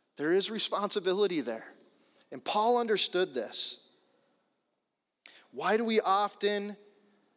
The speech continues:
make irrational decisions?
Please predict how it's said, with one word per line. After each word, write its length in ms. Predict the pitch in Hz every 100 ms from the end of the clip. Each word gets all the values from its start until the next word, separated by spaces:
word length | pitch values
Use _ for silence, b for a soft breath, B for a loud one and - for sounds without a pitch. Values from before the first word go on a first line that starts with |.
| _ -
make 420 | 135 175 175 -
irrational 760 | 160 185 175 170 175 - 185 165
decisions? 960 | 147 - 151 160 202 208 214 - -